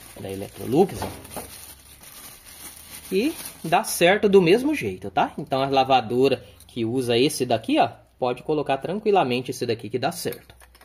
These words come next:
Pra fazer um teste na bancada aí, se ele tá ok, ó, só vem aqui, ó, usa a minha ja-, garrinha jacaré aqui, ó.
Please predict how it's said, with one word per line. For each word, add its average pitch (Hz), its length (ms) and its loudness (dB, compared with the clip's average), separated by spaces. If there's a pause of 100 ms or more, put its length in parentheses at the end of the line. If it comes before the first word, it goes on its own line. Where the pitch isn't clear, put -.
(120)
Pra 160 160 0
fazer 196 300 2
um 185 80 0
teste 151 380 2
na 127 100 2
bancada 113 600 0
aí, 107 100 0
se 104 160 -2
ele 104 100 0
tá 101 220 -4
ok, 139 480 2
ó, 92 80 -8 (420)
só 190 240 -2
vem 170 300 2
aqui, 220 160 -2
ó, 156 80 4
usa 139 300 2
a - 20 4
minha 113 260 0
ja-, 117 160 -2
garrinha 113 400 -2
jacaré 104 560 -2
aqui, 185 260 0
ó. 113 120 0